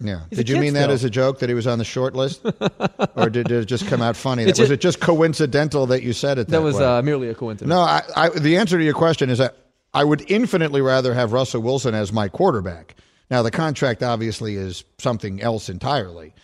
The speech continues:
Speaker 1: but to me, that's not close.
Speaker 2: Hmm.
Speaker 1: Uh, Kyler Murray, and I said it at the time, Kyler Murray needs to go thank Russell Wilson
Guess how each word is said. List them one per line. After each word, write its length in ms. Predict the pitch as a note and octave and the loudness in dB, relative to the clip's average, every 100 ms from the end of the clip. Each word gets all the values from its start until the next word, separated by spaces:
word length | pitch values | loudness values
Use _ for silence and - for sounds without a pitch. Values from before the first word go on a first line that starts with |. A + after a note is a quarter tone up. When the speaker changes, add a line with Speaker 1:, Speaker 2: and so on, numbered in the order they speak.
| _ _ _ - | _ _ _ -8
Speaker 1:
but 120 | G#2 | -2
to 80 | D3+ | 2
me, 80 | E3 | 2
that's 180 | C3+ C#3+ | 2 0
not 140 | G#2+ | -4
close. 500 | - B2+ G2+ - - _ _ F3+ | -2 -2 -4 -10 -20 _ _ -14
Speaker 2:
Hmm. 120 | C#3+ G2 _ | -14 -14 _
Speaker 1:
Uh, 140 | A2+ G2 | -6 -4
Kyler 340 | D3+ D#3+ D#3 | -2 0 0
Murray, 340 | D3 D#3 C#3+ | 0 2 2
and 500 | A#2 - _ - - | -2 -8 _ -12 -2
I 60 | D3 | 0
said 200 | C#3 F3+ | 2 2
it 40 | C#3 | 2
at 60 | |
the 60 | G#2+ | -2
time, 320 | D#3 D3 G2 | 0 0 0
Kyler 300 | C3+ D3+ C#3 | 0 2 2
Murray 260 | C3+ C3 A#2+ | 2 0 0
needs 280 | B2 A2 | -2 -6
to 100 | - | -6
go 140 | A2 G#2 | -6 -6
thank 400 | - D3+ D3+ - | -2 0 0 -4
Russell 340 | A2 A#2+ - G2 | -4 -2 -4 -6
Wilson 540 | A#2+ D#3 A2+ F#2 F2 | -4 -4 -4 -8 -10